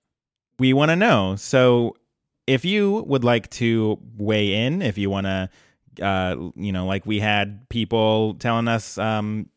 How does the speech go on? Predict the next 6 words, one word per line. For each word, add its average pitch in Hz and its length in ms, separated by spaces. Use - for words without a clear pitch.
Steve 123 460
Castle's 120 480
name, 143 400
uh, 107 120
which 131 180
I, 127 180